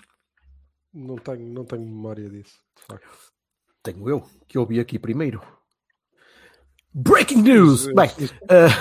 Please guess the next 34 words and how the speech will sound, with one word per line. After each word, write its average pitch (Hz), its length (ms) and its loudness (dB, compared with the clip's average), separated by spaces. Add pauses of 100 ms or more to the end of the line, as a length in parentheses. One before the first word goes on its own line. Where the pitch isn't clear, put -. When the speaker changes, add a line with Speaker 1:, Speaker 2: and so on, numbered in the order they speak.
(180)
Speaker 1:
felizmente 160 360 -2
está 185 140 -2
a - 20 2
fazer 175 320 0
eco, 190 340 0
e 185 240 -6
é 160 80 0
bom, 190 220 -4
é 160 80 -6
bom 190 140 -6
que - 80 -18
faça 185 280 -6
eco, 175 320 -6
porque 175 720 -10
pode 151 220 -14
ser 151 180 -8
que - 120 -20
se 139 720 -12
essa 120 280 -8
malta 135 260 -8
perceber 135 440 -10 (200)
que 139 100 -12
a 131 40 -4
estrutura 139 460 -8
entendeu, 143 720 -6 (260)
eh, 170 300 -10
é 156 60 -10
que 170 120 -12
lhes 160 360 -10
diga 165 180 0
alguma 160 280 -4
coisa, 175 300 -8
não 107 120 -12
é? 117 60 -20